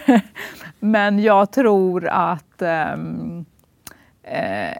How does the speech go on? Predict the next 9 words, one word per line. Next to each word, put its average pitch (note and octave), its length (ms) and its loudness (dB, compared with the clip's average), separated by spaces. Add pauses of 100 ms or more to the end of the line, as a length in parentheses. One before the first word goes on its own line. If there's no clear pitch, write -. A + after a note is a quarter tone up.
ett - 220 -2
bra G3+ 420 4
arbetslag F3 1200 0 (440)
är E3 240 -4
att D#3 140 -6
få F3+ 140 -6
rätt - 260 -6
människor D#3+ 880 -8 (100)
till, D3+ 400 -8